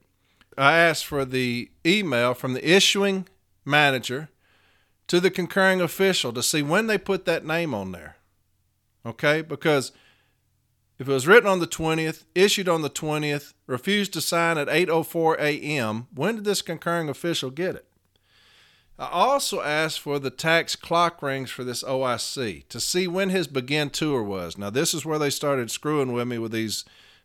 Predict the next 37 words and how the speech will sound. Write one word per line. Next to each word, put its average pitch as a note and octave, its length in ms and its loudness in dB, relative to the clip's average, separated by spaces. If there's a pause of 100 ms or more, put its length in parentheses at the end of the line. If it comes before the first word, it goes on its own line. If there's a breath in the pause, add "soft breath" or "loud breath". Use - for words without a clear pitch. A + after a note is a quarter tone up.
uh, G2 420 -6 (500)
relevancy C#3+ 560 2
letters C3+ 440 0
and C3 120 -4
everything, C3 680 -2 (440 soft breath)
and A2+ 120 -4
they A2+ 100 0
finally E3 440 4
redacted B2+ 640 0
everything A#2 600 -4
and G2+ 100 -10
sent C#3+ 240 -4
it A2 140 -12
to A#2 180 -6
me, A2 300 -6 (300 soft breath)
and A2 140 -8
he D3 100 -2
starts D3+ 380 0
at B2+ 100 -6
eight C#3 220 2
A C3+ 340 0
M, F#2+ 260 -4 (520)
okay? B2+ 520 -4
<laughs> - 60 -20
So A2 500 -2 (220 soft breath)
he B2 140 -4
wrote D#3 300 6
it F#3 120 2
at F3 120 -4
seven, E3+ 440 0
on D#3 200 -6
seven D#3+ 340 -2
twenty D3 500 -6
at A2+ 140 -6
eight D3 220 2
A D#3 240 0
M, A#2+ 260 -2